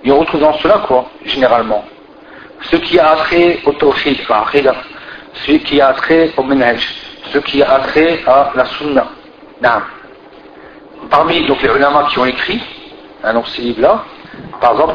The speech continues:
Ibn Abi Asim, Kitab Sunna. Et on retrouve donc Sheikh Al-Albani, rahimahullah, qui a aussi donc, euh, vérifié donc le, c'est-à-dire les hadiths par rapport à cela. Il y a un tahqiq de Sheikh Al-Albani, rahimahullah. Aussi Kitab Sunna de l'imam Ahmed,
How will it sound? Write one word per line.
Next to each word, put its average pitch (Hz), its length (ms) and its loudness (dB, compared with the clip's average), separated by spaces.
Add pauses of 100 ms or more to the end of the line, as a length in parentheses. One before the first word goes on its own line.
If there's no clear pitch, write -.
Ibn 135 200 0
Abi 127 200 4
Asim, 120 440 0 (680)
Kitab - 260 -4
Sunna. 120 380 -8 (720)
Et 110 60 -2
on 104 120 2
retrouve 131 320 -2
donc 123 160 2
Sheikh - 240 -4
Al-Albani, 123 340 2
rahimahullah, 139 540 2
qui 165 80 -2
a 160 40 4
aussi 156 260 -4
donc, 151 160 -4 (100)
euh, 139 180 4 (1600)
vérifié 151 480 2
donc 151 200 0
le, 135 240 4 (160)
c'est-à-dire 123 300 2
les 117 260 2
hadiths 127 340 -2
par 131 120 2
rapport 127 160 2
à 123 140 -2
cela. 110 180 -2 (400)
Il 120 40 0
y 127 40 4
a 131 40 6
un 127 40 0
tahqiq - 360 -2
de 131 80 0
Sheikh - 200 -2
Al-Albani, 123 320 0
rahimahullah. 113 420 -4 (640)
Aussi - 240 -2
Kitab - 240 0
Sunna 135 640 0
de 120 100 -2
l'imam 131 240 0
Ahmed, 120 360 0